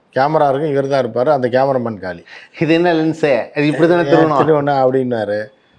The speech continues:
Speaker 1: அவன் அங்கே இவரே மாட்டி இவரே எடுத்துருவாரு. "திருப்பியா, திருப்பியா, நல்லா திருப்பியா, ஃபோக்கஸ் பண்ணியா" அப்படின்னு சொல்லி,
Speaker 2: "ஜூம்."
Speaker 1: ஆமா, "ஜூம் போயா" அப்படின்னு சொல்லி,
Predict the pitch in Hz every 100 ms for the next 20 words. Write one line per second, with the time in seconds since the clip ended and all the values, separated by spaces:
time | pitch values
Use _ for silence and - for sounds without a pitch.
0 | _ - 190 190 190 196 196 185 190 180
1 | 170 165 175 170 170 160 139 135 127 127
2 | 190 190 170 156 143 202 202 180 180 160
3 | 156 170 190 190 165 156 151 147 143 -
4 | 202 196 185 - 147 139 127 117 120 123
5 | 143 143 123 240 254 262 247 240 214 202
6 | 175 139 120 117 110 151 147 139 135 117
7 | 104 107 101 107 117